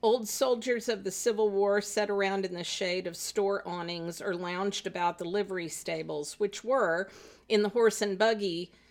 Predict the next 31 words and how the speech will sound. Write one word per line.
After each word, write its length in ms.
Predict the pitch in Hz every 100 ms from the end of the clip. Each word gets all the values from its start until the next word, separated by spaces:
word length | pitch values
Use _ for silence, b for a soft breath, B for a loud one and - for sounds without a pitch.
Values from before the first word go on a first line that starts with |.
| b
civilization 880 | - 240 190 190 170 202 165 - 180
of 100 | 165
the 60 | 175
time, 360 | - 185 180 180
important 640 | 185 185 240 233 220 220
centers 720 | - 208 196 - 208 190 180
of 140 | - 185
reminiscence 880 | 185 180 175 175 - 202 175 175 -
and 160 | 190 165
debate. 720 | 156 151 151 139 - - - - b b b b b
The 80 | 226
town 360 | 226 285 269 302
was 160 | 285 262
addicted 460 | 208 233 226 202
to 80 | 196
celebrations. 1040 | 196 220 196 190 175 165 - - - - - b b b
Confederate 640 | - 226 233 233 233 233 226
and 160 | 202 202
Union 340 | 208 208 196
gatherings 580 | 196 214 220 220 220 208
occurred 440 | 208 - 214 208
every 260 | 202 196 196
year, 320 | 185 190 190
and 100 | 180
the 60 | 165
square 360 | - 214 196 196
would 160 | 185
be 120 | 185 170
full 240 | 233 220
of 80 | 208
veterans 680 | 190 175 170 165 165 156